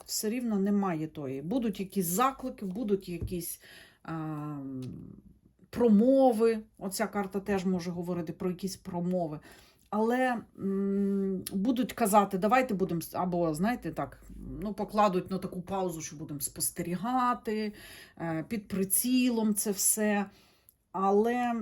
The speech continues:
якось треба, о, заклики, щоб захищатися, щоб нам спокійно жилося, наших громадян треба захищати. Тобто треба,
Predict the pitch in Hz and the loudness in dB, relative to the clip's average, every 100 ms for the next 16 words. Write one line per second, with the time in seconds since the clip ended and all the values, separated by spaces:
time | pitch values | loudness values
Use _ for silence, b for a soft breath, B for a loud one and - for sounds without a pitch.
0 | - 190 185 240 220 - 214 185 - 226 | -6 -4 0 0 0 0 2 2 2 4
1 | 170 139 180 269 202 180 151 - 135 147 | 4 4 4 4 2 -4 -6 -8 -6 -6
2 | - 214 - 277 277 262 254 220 220 202 | -6 -4 0 4 4 4 -2 -6 -4 -4
3 | - 160 156 131 - 156 170 160 160 160 | -6 -6 -6 -6 -14 -10 -4 -2 -2 0
4 | 196 269 269 - 175 170 165 156 165 160 | 2 2 0 0 -2 -2 -4 -8 -4 -4
5 | 160 151 143 143 139 143 160 196 - 285 | -4 -4 -6 -8 -8 -8 -8 -8 -4 0
6 | 277 262 185 247 254 180 - 226 208 | 0 -2 -8 -8 -10 -14 -2 0 0